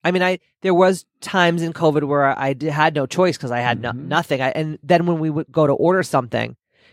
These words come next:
Speaker 1: be like, "Yes, you have to wait seventeen weeks for this thing to come in," you know?
Speaker 2: And, you know, the, another interesting stat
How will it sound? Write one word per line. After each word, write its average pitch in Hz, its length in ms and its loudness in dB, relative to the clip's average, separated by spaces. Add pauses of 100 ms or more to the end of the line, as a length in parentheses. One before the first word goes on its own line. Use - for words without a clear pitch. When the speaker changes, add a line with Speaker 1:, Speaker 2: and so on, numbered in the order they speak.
Speaker 1:
be 165 80 -2
like, 156 140 -2
"Yes, 254 320 0
you 190 80 2
have 226 80 -2
to 170 100 2
wait 147 180 2
seventeen 247 520 0
weeks 180 240 -2
for 170 100 2
this 151 180 -2 (220)
thing 151 220 0
to 143 80 -2
come 131 180 -2
in," 113 220 -6
you 135 80 -4
know? 135 300 2
Speaker 2:
And, 131 200 -6 (240)
you 170 160 2
know, 151 160 4
the, 135 320 0
another 135 420 2
interesting 131 640 -2
stat 123 560 0